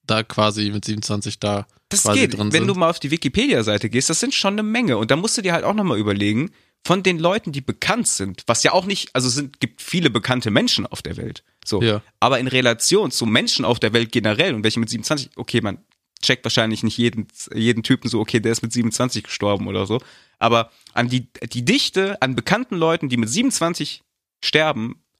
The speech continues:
Speaker 2: ist meine selektive Wahrnehmung, weil ich halt nur von diesem Club der siebenundzwanzig bei so prominenten, Anführungszeichen, Leute mitbekomme, ist höher als bei Normalos.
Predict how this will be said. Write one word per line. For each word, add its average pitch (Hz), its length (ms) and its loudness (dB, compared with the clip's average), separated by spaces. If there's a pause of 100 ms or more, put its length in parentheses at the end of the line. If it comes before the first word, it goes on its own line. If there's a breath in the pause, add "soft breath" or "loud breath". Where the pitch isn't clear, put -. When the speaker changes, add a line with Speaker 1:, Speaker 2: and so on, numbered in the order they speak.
(120)
Speaker 2:
ist - 120 0
meine 117 200 2
selektive 110 400 -2
Wahrnehmung, 156 380 2
weil 107 100 6
ich 107 80 2
halt 110 100 2
nur 117 80 4
von 120 120 2
diesem 110 160 -4
Club - 160 -12
der 113 80 -10
siebenundzwanzig 110 600 -4 (220)
bei 104 120 0
so 101 100 -4
prominenten, 131 720 2
Anführungszeichen, 127 500 0
Leute 113 320 -4
mitbekomme, 139 560 2 (460 soft breath)
ist - 260 0
höher 202 480 0 (320)
als 123 140 0
bei 147 100 0
Normalos. 151 720 -2